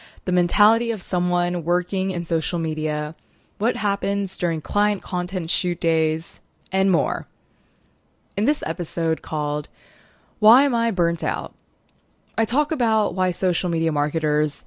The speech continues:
find themselves so easily burnt out, the energy leaks that may be causing our burnout, how to break free from burnout, and more. This season was inspired by May's Mental Health Awareness Month.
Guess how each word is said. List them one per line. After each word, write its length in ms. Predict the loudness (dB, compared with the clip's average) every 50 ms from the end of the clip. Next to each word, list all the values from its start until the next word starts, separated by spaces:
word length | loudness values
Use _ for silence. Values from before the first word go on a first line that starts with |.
| -14 -20 -20 -20 -20 -20 _
find 360 | _ 0 2 4 4 2 2 0
themselves 540 | 0 -2 -2 -2 0 0 0 0 0 -2
so 300 | -4 -2 0 0 0 0
easily 460 | -2 -2 -2 -2 -2 -2 -2 -2 -2 -2
burnt 340 | 0 -2 -2 -2 -2 -2
out, 340 | -2 -2 -2 -4 -4 -8 -10 _ _ _ _ _ _ _ _ _ _ _ _ _ _ _
the 160 | -4 -2 0 2
energy 380 | 2 4 2 2 2 2 2
leaks 380 | 2 2 0 -2 -2 -4 -4 0
that 160 | 0 2 2
may 140 | 2 2 2
be 100 | 0 -2
causing 720 | -4 -4 -2 0 0 0 2 0 -2 -4 -4 -6 -8 -10 -8
our 120 | -6 -2 0
burnout, 540 | 0 0 0 0 0 0 2 2 0 0 -2 -8 _ _ _ _ _ _ _ _ _ _ _ _ _ _
how 160 | 2 4 4
to 80 | 4 6
break 240 | 4 2 2 2 -2
free 440 | -6 -4 -2 0 2 2 0 0 -4
from 260 | -4 -4 -2 -2 0
burnout, 500 | 0 0 0 0 0 0 0 0 -2 -2 -6 _ _ _ _ _ _ _
and 160 | 0 2 2
more. 400 | 4 2 2 0 -2 -4 -6 -8 -10 -18 -20 _ _ _ _ _ _ _ _ _ _ _ _ _ _ _ _ _ _ _ _ _ _ _ _ _ _ _ _ _ -4
This 160 | -4 -2 -2
season 500 | -2 -2 -2 -2 -2 0 -2 -2 -2 0
was 220 | 0 0 0 2
inspired 560 | 0 -2 -2 0 0 2 2 4 4 4 4 4
by 180 | 2 2 2
May's 400 | 2 2 2 4 2 2 0 0
Mental 280 | 0 0 2 2 0 -2
Health 260 | 0 -2 -2 -2 -2
Awareness 480 | -4 -4 -4 -4 -4 -4 -6 -6 -4 -4
Month. 360 | -4 -4 -4 -8 -12 -18